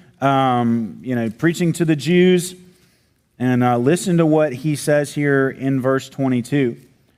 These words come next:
says, "Men of Israel, hear these words. Jesus of Nazareth, a man attested to you by God with mighty works and wonders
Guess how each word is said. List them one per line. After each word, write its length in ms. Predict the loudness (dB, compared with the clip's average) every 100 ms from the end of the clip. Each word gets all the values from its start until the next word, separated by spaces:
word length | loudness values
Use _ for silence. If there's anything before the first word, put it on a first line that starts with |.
| _ _ _ _
says, 220 | -2 2
"Men 180 | 4 4
of 80 | 4
Israel, 420 | 2 0 0 0
hear 560 | -2 0 2 2 0
these 540 | -2 0 2 4 2 -2
words. 640 | -2 0 0 -2 -6 -16 _ _
Jesus 480 | -6 0 0 0 -4
of 120 | -2
Nazareth, 640 | 0 0 0 -2 -6 -6
a 40 | -2
man 220 | 0 0
attested 580 | -2 -2 -2 -2 -6 -8
to 100 | -6
you 280 | -4 -2 -2
by 320 | -2 -2 0
God 340 | 0 0 0 -2
with 140 | -6
mighty 360 | -4 -2 0 0
works 320 | 0 -2 -4
and 140 | -2
wonders 420 | 0 0 0 -2